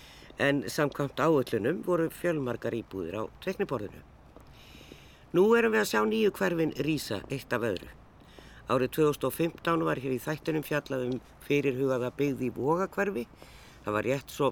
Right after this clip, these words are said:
byrjað að deiliskipuleggja svæðið. Áherslur voru á blandaða byggð, en í hluta hverfisins hefur fólk fasta búsetu og haft það í nokkur ár,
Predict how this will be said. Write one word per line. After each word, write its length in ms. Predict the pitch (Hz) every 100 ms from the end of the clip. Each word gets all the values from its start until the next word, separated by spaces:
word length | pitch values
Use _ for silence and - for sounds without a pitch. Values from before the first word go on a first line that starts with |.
| -
byrjað 320 | 139 135 131
að 100 | -
deiliskipuleggja 840 | 160 175 156 165 - 160 151 156
svæðið. 360 | 175 123 76 - - - - - - - - -
Áherslur 720 | 117 139 135 147 - 147 131
voru 240 | 127 113
á 80 | 92 -
blandaða 480 | 127 160 190 175 -
byggð, 460 | 185 226 - - - - - -
en 160 | 139
í 80 | 143 -
hluta 300 | 190 196 175
hverfisins 640 | 160 135 135 - 190 185 170
hefur 260 | 156 135
fólk 440 | - 139 - - - -
fasta 340 | 156 139 - 135
búsetu 460 | 127 107 107 98 160 180
og 80 | 123
haft 200 | 127 -
það 160 | 120
í 40 | 107
nokkur 260 | 113 - 98
ár, 240 | 90 -